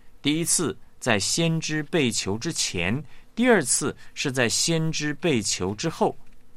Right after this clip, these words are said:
这两次的事件呢，分别记载在耶利米书三十七、三十八章。所以今天呢，我们就先来看看三十七章的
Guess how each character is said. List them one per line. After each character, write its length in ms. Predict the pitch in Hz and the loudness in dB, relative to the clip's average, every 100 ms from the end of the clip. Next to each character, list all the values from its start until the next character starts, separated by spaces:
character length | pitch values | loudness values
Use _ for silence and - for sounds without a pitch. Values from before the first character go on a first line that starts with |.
| - - - | -16 -16 -4
这 140 | - 269 | 2 4
两 380 | 185 120 104 | 6 4 4
次 200 | 104 - | 0 0
的 140 | 202 139 | 0 2
事 340 | - - 233 | 2 2 0
件 240 | 156 156 92 | 2 2 2
呢， 80 | 82 - - | -2 -12 -2
分 220 | 175 175 | 0 2
别 180 | 131 113 | 4 2
记 220 | - 143 | 0 -2
载 180 | 104 87 | -2 -2
在 180 | 110 104 | 0 2
耶 200 | 113 123 | 2 2
利 100 | 117 | 0
米 200 | 90 82 | 0 -2
书 440 | - 123 113 113 - - | -2 -2 -2 -4 -10 -8
三 320 | - 143 135 | 0 0 0
十 160 | 127 104 | -2 -2
七、 480 | - - - 139 131 | 2 2 2 -2 -2
三 240 | - 117 | 0 0
十 100 | 98 | 0
八 220 | 85 95 | -2 0
章。 200 | 95 87 - - - - - - - | 0 -2 -4 -16 -16 -18 -14 -14 -8
所 100 | - | -2
以 40 | 113 | 0
今 160 | 165 | 2
天 120 | 165 | 4
呢， 140 | 180 113 - - | 4 2 -4 -6
我 100 | 101 | -2
们 80 | 98 | 0
就 80 | 202 | 0
先 360 | - 190 196 | 0 2 2
来 160 | 170 98 | 2 0
看 240 | - 123 | 0 -4
看 260 | 104 110 85 - - - | 2 0 0 -8 -18 -8
三 400 | - 170 170 165 | 0 2 2 0
十 300 | - 95 98 | -2 -4 -2
七 380 | - - 143 | -2 0 -2
章 260 | 131 131 131 | 2 2 4
的 240 | 110 87 | 2 0